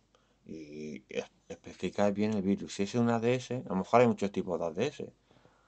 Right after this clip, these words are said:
pues lo miráis bien, a ver si alguno os pueda cons-, que le pasa lo mismo en internet, no en el YouTube. Y pues tenéis que leer, leer hasta que lo averiguáis,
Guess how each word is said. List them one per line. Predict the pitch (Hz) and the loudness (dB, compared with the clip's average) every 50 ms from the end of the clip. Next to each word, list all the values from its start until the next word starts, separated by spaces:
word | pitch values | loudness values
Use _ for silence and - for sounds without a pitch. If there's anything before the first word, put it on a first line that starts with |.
| _ _ _ _ _ | _ _ _ _ _
pues | 67 73 80 80 80 78 - | -8 -8 -6 -6 -8 -10 -8
lo | 76 82 | -8 -6
miráis | 80 82 85 95 101 104 98 92 | -4 -2 0 0 2 0 0 0
bien, | 107 117 131 131 131 131 131 131 131 131 117 101 | 0 0 0 0 -2 -2 -2 -2 -2 -2 -2 0
a | - 95 | 2 2
ver | 95 98 | 2 2
si | - 104 | 2 2
alguno | 104 101 101 104 104 101 101 101 101 98 95 80 | 4 4 6 6 6 6 6 6 6 6 4 2
os | - - - - - | 0 -4 -8 -10 -8
pueda | - 92 92 95 90 | -6 -4 -4 -2 -2
cons-, | 95 98 95 - - - _ _ _ - - _ - | -2 -4 -4 -6 -10 -18 _ _ _ -16 -16 _ -10
que | - 95 | -6 -4
le | 98 98 90 | -2 -2 0
pasa | 87 98 - 101 92 | 0 -2 0 0 0
lo | 92 | 0
mismo | 104 127 135 127 117 123 131 180 - _ _ - | 0 0 0 0 -2 -4 -4 -8 -14 _ _ -6
en | - 107 135 139 | -4 -4 -4 -2
internet, | 131 120 101 101 85 82 82 85 80 76 - - _ _ _ _ _ _ - _ _ _ _ _ - | -4 -6 -6 -6 -8 -8 -8 -8 -10 -10 -12 -18 _ _ _ _ _ _ -20 _ _ _ _ _ -6
no | 95 95 92 92 | -2 -2 0 0
en | 90 | 0
el | 87 80 | -2 -4
YouTube. | 87 80 76 - 78 71 - _ - _ _ _ _ _ _ - - 78 | -4 -6 -6 -6 -6 -8 -8 _ -20 _ _ _ _ _ _ -16 -10 -8
Y | 78 78 | -6 -6
pues | 76 - 78 - | -6 -8 -10 -10
tenéis | - 80 82 85 - - | -6 -6 -6 -6 -6 -4
que | - 87 | -6 -4
leer, | 85 98 110 113 104 | -2 0 0 0 0
leer | 101 98 107 113 117 107 | 0 0 0 0 0 0
hasta | 95 - - 80 76 | -2 -4 -6 -8 -8
que | 73 71 | -8 -8
lo | 73 73 71 - - - - - - - | -10 -8 -8 -8 -8 -10 -12 -16 -18 -12
averiguáis, | - - 78 78 - 76 76 80 85 82 73 69 - - | -10 -10 -10 -8 -10 -12 -10 -8 -6 -6 -8 -8 -14 -20